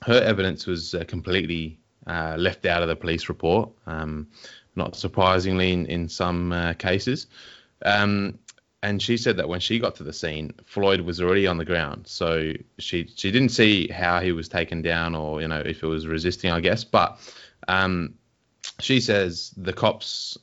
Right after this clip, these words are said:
um, yeah, the cops were, uh, pinning him down by his neck and he was crying. Um, I mean, it seems, uh, you know, pinning someone down by their neck is pretty excessive force for, um,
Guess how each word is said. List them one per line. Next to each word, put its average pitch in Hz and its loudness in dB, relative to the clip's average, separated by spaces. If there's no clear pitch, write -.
um, 87 -6
yeah, 101 2
the 98 -2
cops 113 0
were, 90 4
uh, 82 0
pinning 127 4
him 101 4
down 101 2
by 101 4
his 101 0
neck 92 -4
and 101 2
he 98 0
was 90 -2
crying. 78 -4
Um, 92 0
I 98 -2
mean, 98 0
it - -4
seems, 131 4
uh, - -4
you 101 0
know, 90 2
pinning 117 4
someone 92 0
down 87 2
by 85 2
their 80 0
neck 82 -2
is 85 -8
pretty 110 4
excessive 85 -2
force 85 -2
for, 76 -4
um, 78 0